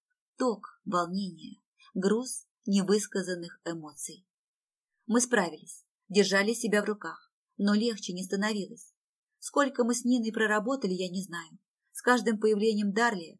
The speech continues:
все больше восхищения светилось в его кошачьих глазах. Все ласковее вожак мне улыбался. Не мог иначе, выходило само собой.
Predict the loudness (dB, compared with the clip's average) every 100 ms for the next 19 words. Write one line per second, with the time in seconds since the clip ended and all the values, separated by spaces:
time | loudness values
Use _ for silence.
0 | _ -2 2 2 2 2 0 0 -2 -2
1 | -2 -2 -4 -4 -2 0 -2 -2 -4 -2
2 | -2 0 -2 -2 -4 -4 -6 -8 -12 -18
3 | _ _ _ _ _ _ 0 2 2 0
4 | -2 -2 -2 -2 -2 -4 -4 -8 -6 -10
5 | -12 -14 -16 -16 _ _ _ -20 -4 2
6 | 4 2 -2 -8 -10 -12 -14 -16 _ -8
7 | -2 -2 0 -2 -4 -6 -6 -6 -8 -10
8 | -18